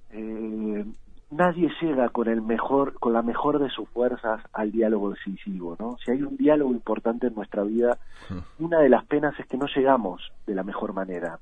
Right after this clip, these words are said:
Speaker 1: Nadie nos avisa que va a hacer eso. Y como le pasaba a esta mujer, llega con el resto, llega con lo que le queda. Es decir, esta mujer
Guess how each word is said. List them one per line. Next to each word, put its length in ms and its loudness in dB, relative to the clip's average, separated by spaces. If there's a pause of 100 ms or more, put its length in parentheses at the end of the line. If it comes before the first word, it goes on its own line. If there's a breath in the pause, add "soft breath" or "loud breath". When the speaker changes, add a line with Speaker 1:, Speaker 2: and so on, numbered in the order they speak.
(100)
Speaker 1:
Nadie 280 4
nos 180 -2
avisa 380 -4
que 120 -4
va 80 2
a 40 -2
hacer 160 -6
eso. 300 -8 (520 loud breath)
Y 80 -2
como 180 4
le 120 10
pasaba 420 4
a 20 0
esta 180 -2
mujer, 440 0 (140)
llega 220 2
con 180 -2
el 140 -2
resto, 480 -6 (160)
llega 180 -2
con 160 -4
lo 100 -4
que 140 -6
le 100 -6
queda. 320 2
Es 60 -4
decir, 400 -2
esta 220 0
mujer 400 2